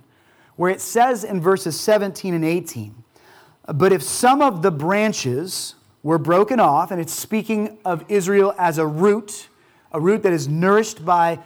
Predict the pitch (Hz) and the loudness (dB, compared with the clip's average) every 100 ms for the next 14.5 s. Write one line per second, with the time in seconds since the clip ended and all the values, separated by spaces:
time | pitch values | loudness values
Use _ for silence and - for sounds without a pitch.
0 | _ - 143 - - 226 220 - 165 135 | _ -10 -8 -4 0 0 0 -6 -6 -2
1 | 151 170 196 151 185 180 160 165 131 127 | 2 4 2 -2 -6 -6 -4 -4 -4 -2
2 | 165 190 190 190 214 160 - - 269 294 | 0 0 0 -2 -2 -2 -4 0 0 2
3 | 202 160 190 196 240 180 160 139 151 196 | 0 0 -2 -2 -6 -6 -8 -6 -2 0
4 | 269 202 127 143 - _ _ _ - - | 0 0 0 -4 -12 _ _ _ -20 -10
5 | 190 190 202 311 220 175 285 - _ _ | -4 0 2 4 4 2 0 -6 _ _
6 | _ _ _ _ - 214 202 226 226 196 | _ _ _ _ 2 4 6 4 6 4
7 | - 151 185 208 262 254 226 - 196 240 | 0 0 4 4 4 0 -4 -4 0 2
8 | 254 180 127 - - 117 139 - - _ | 2 -2 -6 -10 -8 -8 -8 -12 -20 _
9 | _ _ _ _ - 160 135 147 226 277 | _ _ _ _ -4 -2 -2 0 2 2
10 | - 240 196 240 262 196 175 196 196 170 | 0 -4 -4 -2 0 2 2 2 2 2
11 | 190 196 156 147 170 208 226 220 - - | 2 4 2 0 0 2 2 0 -4 -2
12 | 254 285 262 220 196 180 196 233 254 - | 0 0 0 0 0 0 0 0 0 -4
13 | 220 156 226 262 196 180 175 170 214 208 | -6 -2 -2 -2 -4 -6 -4 -2 0 0
14 | 127 - 110 104 - | -2 -8 -14 -16 -18